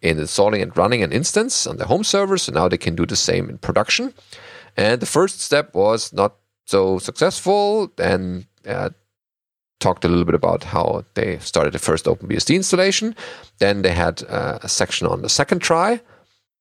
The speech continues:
so, uh, third try even, and then the actual PeerTube installation now that they went through some of the hoops that didn't work, or some of the necessary steps that didn't lead into the proper way.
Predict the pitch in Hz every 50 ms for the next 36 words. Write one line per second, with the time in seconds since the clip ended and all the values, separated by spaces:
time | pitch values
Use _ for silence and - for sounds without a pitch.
0 | _ _ _ _ _ _ _ - - - - - 139 - _ _ _ - - -
1 | - - - - - - 87 95 - - - 120 160 170 - - 170 175 180 190
2 | 156 160 175 185 185 220 233 277 285 - _ - - - _ - - 95 113 131
3 | 131 123 117 107 113 - - - 98 - - - 113 117 117 113 104 104 101 92
4 | - - 95 92 92 92 - - 85 80 85 85 80 - 85 82 82 85 87 -
5 | 104 123 87 85 87 - - - 90 87 85 85 - - 87 80 78 73 - 82
6 | 76 73 - - - - - - - - 107 98 - - - - - 165 196 196
7 | 196 170 170 165 160 175 - - - - _ _ - - _ _ _ _ _ _
8 | 92 87 82 78 - - - 90 80 73 71 85 - 87 80 76 85 85 85 -
9 | - - 87 82 80 - - - 85 - - - - - - _ _ - - 107
10 | 101 - - - - _ - - 123 - - 104 90 101 104 101 - 90 85 -
11 | - - 85 87 85 85 85 123 - - - 76 - - 90 - 139 175 196 196